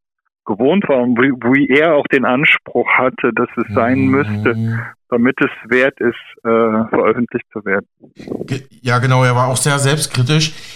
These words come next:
Speaker 2: Aber Herr Gartz
Speaker 1: War sehr selbstkritisch, ja.
Speaker 2: Genau. Ist aber vielleicht eine gute, äh, Voraussetzung für einen großartigen, äh, Schriftsteller und Künstler.
Speaker 1: Ja, auf
Speaker 2: Ähm,
Speaker 1: jeden Fall.
Speaker 2: <laughs> Herr Gartz, kommen wir mal zu Ihrem Fachgebiet der Symbolsprache, der Symbolik.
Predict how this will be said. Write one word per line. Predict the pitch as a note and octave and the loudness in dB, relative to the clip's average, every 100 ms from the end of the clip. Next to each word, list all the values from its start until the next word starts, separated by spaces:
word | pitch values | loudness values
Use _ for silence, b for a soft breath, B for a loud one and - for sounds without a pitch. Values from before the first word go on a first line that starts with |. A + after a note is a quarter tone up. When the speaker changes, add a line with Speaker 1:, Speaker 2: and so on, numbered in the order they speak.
| B B - | B B -8
Speaker 2:
Aber | C3+ E3 | -2 0
Herr | E3 | 2
Gartz | D#3+ C3+ | 2 2
Speaker 1:
War | |
sehr | A#2 C#3+ C#3 | 2 2 4
selbstkritisch, | B2 A#2 - B2 - A2+ - _ _ | 2 0 -2 -2 0 -2 -4 _ _
ja. | - A2 - | -4 -4 -4
Speaker 2:
Genau. | A2+ B2+ A#2 B2+ - - | 0 2 0 -2 -8 -8
Ist | B2 | -2
aber | D#3+ D3+ | 0 2
vielleicht | D#3 D#3 | 2 0
eine | D#3 | 0
gute, | D3 D#3+ | 0 0
äh, | B2 B2+ D#3 C#3+ | 0 0 0 0
Voraussetzung | C3 C3+ C#3+ B2 C#3+ | 0 0 0 0 0
für | B2 | 0
einen | C3+ B2+ | 2 2
großartigen, | B2 C3 B2+ A#2+ B2 B2 B2 A#2+ | 0 0 0 0 2 2 2 2
äh, | - A#2+ | 0 0
Schriftsteller | - D3+ - - A2 C#3 D#3 B B B B _ _ _ _ | 0 -2 -2 0 0 0 -4 B B B B _ _ _ _
und | C3+ B2 | -4 -2
Künstler. | D3 D3 E3+ - E3 C3+ D#3 | 0 0 0 0 0 0 0
Speaker 1:
Ja, | - | 0
auf | C3 | 2
Speaker 2:
Ähm, | D3 | 2
Speaker 1:
jeden | C3+ | 2
Fall. | B2 C#3+ A2+ - _ | 2 2 0 -6 _
Speaker 2:
<laughs> | B2+ A#2 - C#3 B2 A2 - - - - - - | -4 -2 0 2 2 -2 -10 -10 -2 -2 -2 -2
Herr | B2+ | 0
Gartz, | C3 D#3+ D#3 - | 2 2 0 0
kommen | E3 G3+ | 2 2
wir | |
mal | A3 G#3+ | 2 2
zu | - | 0
Ihrem | F3+ F#3 | 0 2
Fachgebiet | F#3 G3 G3 F#3+ G3 - | 0 -2 0 0 0 0
der | D#3 D#3 | 0 2
Symbolsprache, | D#3 C3 C3+ E3 - D3 D3 | 2 2 2 2 0 -2 -2
der | D3 C3+ | 0 0
Symbolik. | C3+ C3+ A#2 A2 A2 A#2 A2 - | 0 0 0 0 2 2 2 0